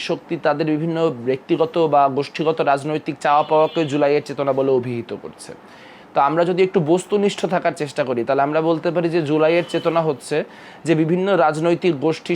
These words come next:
সামাজিক গোষ্ঠী, তাদের মধ্যে নানান রকম রাজনৈতিক মতবিরোধ বা মতভেদ থাকার পরও কোনো একটা ন্যূনতম গণতান্ত্রিকতার প্রশ্নে যে এক হতে পারা,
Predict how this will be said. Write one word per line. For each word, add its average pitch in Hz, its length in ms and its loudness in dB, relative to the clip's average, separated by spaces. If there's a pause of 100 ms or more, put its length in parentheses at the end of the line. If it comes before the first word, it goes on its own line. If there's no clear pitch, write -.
সামাজিক 156 340 0 (120)
গোষ্ঠী, 147 260 -4 (100)
তাদের 143 280 0
মধ্যে 165 280 -2
নানান 156 300 2
রকম 165 180 -2 (120)
রাজনৈতিক 147 460 -2 (120)
মতবিরোধ 151 600 0 (120)
বা 135 80 2 (120)
মতভেদ 143 440 -4 (140)
থাকার 147 280 -2 (100)
পরও 127 200 0 (460)
কোনো 180 220 2
একটা 202 220 0
ন্যূনতম 196 480 2 (140)
গণতান্ত্রিকতার 156 880 0
প্রশ্নে 143 300 -4 (120)
যে 165 80 0 (240)
এক 175 160 -2
হতে 185 200 0 (100)
পারা, 120 180 0